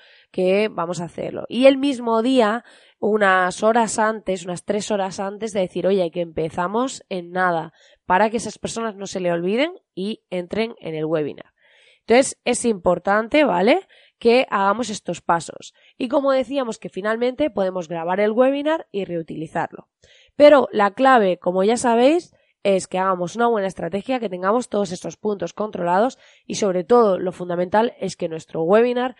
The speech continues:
si lo utilizamos como estrategia de venta, aporte muchísimo, muchísimo valor,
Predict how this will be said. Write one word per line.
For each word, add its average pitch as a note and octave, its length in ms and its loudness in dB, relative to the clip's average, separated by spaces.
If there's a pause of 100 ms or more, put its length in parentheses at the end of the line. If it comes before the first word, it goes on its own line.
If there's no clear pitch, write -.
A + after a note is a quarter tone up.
(180)
si - 140 -12
lo F3+ 80 0
utilizamos F3+ 520 -2
como E3+ 200 -8
estrategia E3+ 500 -4
de D#3+ 80 -4
venta, G#3 460 -2 (340)
aporte F#3+ 560 2
muchísimo, F#3 800 -6
muchísimo F3+ 520 -6
valor, F3 440 4